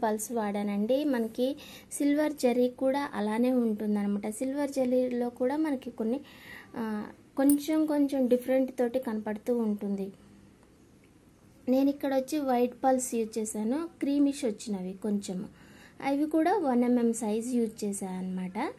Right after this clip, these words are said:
మ్, అవి వచ్చి తులము ఎన్ని పట్టినాయి అని చెప్పాలనంటే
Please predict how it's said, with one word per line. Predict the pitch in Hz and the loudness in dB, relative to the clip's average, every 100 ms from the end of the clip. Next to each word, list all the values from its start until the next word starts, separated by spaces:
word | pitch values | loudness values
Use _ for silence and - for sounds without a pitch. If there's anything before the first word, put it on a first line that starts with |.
| - - - - - - | -14 -20 -20 -20 -12 -4
మ్, | 226 226 220 226 226 226 - - - - - 247 | -2 0 0 -2 -4 -6 -10 -20 -20 -20 -8 -4
అవి | 254 262 | 0 -2
వచ్చి | 262 - 311 320 311 - | -2 0 4 4 2 0
తులము | 269 269 277 285 277 - - - - - | 2 4 6 6 4 0 -12 -16 -4 4
ఎన్ని | 269 285 294 | 6 6 4
పట్టినాయి | 320 320 311 320 311 311 294 | 0 0 0 0 0 2 2
అని | 269 | 2
చెప్పాలనంటే | 262 - 262 262 247 247 240 | 0 -4 -2 0 0 0 0